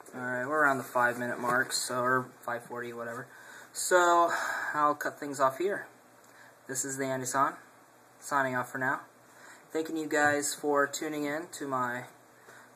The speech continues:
blog, or vlog, whatever. <laughs> And, uh, also thanks for, uh, rating,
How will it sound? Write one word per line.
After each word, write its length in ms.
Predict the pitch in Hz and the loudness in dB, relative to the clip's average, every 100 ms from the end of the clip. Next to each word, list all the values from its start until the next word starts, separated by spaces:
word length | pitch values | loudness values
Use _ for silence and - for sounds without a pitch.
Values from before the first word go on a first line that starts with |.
| - | -2
blog, 440 | 135 127 135 - - - | 4 4 4 0 -10 -14
or 160 | 131 123 | -12 -10
vlog, 440 | 131 127 135 135 139 - | 0 4 4 2 -8 -14
whatever. 320 | 131 123 143 - - | -8 -8 -8 -8 0
<laughs> 140 | 190 - - - - - - - | 0 0 -14 -18 -16 -16 -18 -8
And, 260 | 143 139 143 | -2 0 6
uh, 40 | |
also 380 | 139 139 147 147 | 8 8 6 4
thanks 300 | 143 151 143 | 2 0 -2
for, 320 | - 156 147 | 0 6 8
uh, 140 | 143 135 | 8 6
rating, 540 | 139 147 151 156 156 | 2 2 0 -4 -10